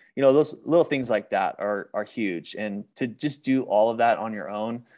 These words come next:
um, it's pretty much impossible. So yeah, I mean, if anyone's serious about, um, competing, um, or even just getting in shape, I, I highly recommend getting a coach for sure.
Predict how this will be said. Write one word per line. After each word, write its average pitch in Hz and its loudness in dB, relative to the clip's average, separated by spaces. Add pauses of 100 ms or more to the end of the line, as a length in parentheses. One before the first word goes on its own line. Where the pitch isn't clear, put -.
(200)
um, 101 -2
it's 98 -8
pretty 135 -4
much 117 -6
impossible. 92 -6
So - -6
yeah, 113 2
I - -4
mean, 123 -2
if 123 -6
anyone's 156 0
serious 123 -2
about, 110 0
um, 104 -6
competing, 113 -4 (340)
um, 101 0 (340)
or 113 -2
even 135 0
just 131 -4
getting 120 -2
in 107 -2
shape, 104 -2
I, 101 4
I 101 2
highly 107 0
recommend 104 -6
getting 101 -10
a 95 -14
coach - -8
for - -12
sure. 87 -8